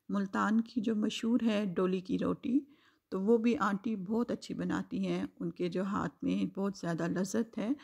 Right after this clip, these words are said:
और स्पेशल सभी, अ, आंटी को अपने घर में बुलाते हैं और डोली की रोटी बनवाते हैं, तो वो तो बहुत ही अच्छी बनाती हैं।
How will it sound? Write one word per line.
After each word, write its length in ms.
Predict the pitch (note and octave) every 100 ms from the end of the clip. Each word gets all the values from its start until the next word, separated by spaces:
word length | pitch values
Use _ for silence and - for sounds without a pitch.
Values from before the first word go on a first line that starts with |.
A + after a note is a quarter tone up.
| - - _ -
और 180 | A3+ G#3+
स्पेशल 540 | - - G3+ - A#3+ A3+
सभी, 540 | - G#3+ F#3+ A3+ G3+ G#3+ - _ -
अ, 80 | G3
आंटी 560 | F#3 F#3 F#3+ G3 G3
को 120 | A3+ F#3+
अपने 220 | - G3
घर 180 | F3+ F#3
में 140 | F3
बुलाते 460 | D#3 E3 E3 - G3+
हैं 260 | G3+ F#3+ F#3+
और 200 | - F3 D#3+
डोली 280 | F#3+ F3 F3+
की 140 | -
रोटी 280 | E3 - -
बनवाते 540 | F3 F3 F3 D#3+ -
हैं, 240 | G3 E3+ C4+ - _ - _ _ _ -
तो 120 | F3+
वो 220 | F3 G#3+
तो 140 | A3+ G#3+
बहुत 420 | D#3 F3 A#3+ C4+
ही 100 | B3
अच्छी 240 | A#3+ - D#3+
बनाती 520 | F3+ D4+ C#3+ - D#3+
हैं। 200 | -